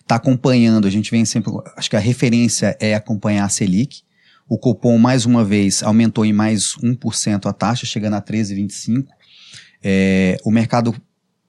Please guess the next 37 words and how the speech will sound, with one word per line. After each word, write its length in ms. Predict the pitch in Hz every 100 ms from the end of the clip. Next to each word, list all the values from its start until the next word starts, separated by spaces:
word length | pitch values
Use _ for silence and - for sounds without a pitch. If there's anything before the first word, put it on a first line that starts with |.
| _ _ _
o, 160 | 107 101
um 100 | 110
jargão 340 | 110 113 110
do 80 | 110
mercado 320 | 104 98 113
diz 160 | 110 113
que 80 | 123
essa, 180 | - -
essa 280 | 107 -
alta 160 | 107 110
já 60 | 107
estava 280 | - 113
contratada. 840 | 110 131 120 123 117 - 87 82 78
Quando 160 | - 117
a 40 |
gente 220 | 117 107
olha 220 | 104 95
os 80 | 95
comunicados, 920 | - 92 90 87 - 113 123 90 - - - - - - -
isso 140 | - -
já 100 | 107
foi 220 | - 120
deixado, 600 | 127 - 113 104 107 101 _ _ _ _
é, 220 | 95 95
explícito 800 | - - - 165 175 - - 101
no 120 | 110 110
comunicado 640 | 110 110 101 - 101 104
anterior 600 | 135 123 104 101 139 147 _ _
de 200 | 104 107
que 340 | - 123 120 _ _ -
haveria 380 | 101 107 101 -
essa 320 | 113 151 -
alta 240 | 117 98 -
de 100 | 101
um 60 |
por 160 | 92 110
cento 480 | - 113 143 160